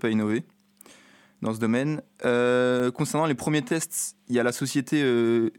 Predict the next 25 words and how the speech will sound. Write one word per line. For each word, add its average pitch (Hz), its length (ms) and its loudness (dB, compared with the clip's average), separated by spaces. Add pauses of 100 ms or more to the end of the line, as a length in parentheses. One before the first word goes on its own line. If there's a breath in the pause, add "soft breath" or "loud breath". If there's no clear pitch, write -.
Virgin 131 640 0
Hyperloop 131 400 0 (280)
qui - 100 -4
a - 20 2
lancé 117 240 -2
ses 131 160 -2
premiers 131 280 0
tests, - 380 -4
euh, 110 600 0 (120)
en, 110 600 -2
en 113 120 -2
deux 113 200 -2
mille 131 160 0
vingt, 135 160 -2 (640 loud breath)
en 104 100 -4
fin 139 160 -4
d'année 131 180 2
deux 120 100 0
mille 110 120 2
vingt, 123 120 -2
il 151 40 -2
me 143 40 -2
semble. 143 260 -6 (640 loud breath)
Et, 127 160 2
euh, 117 800 2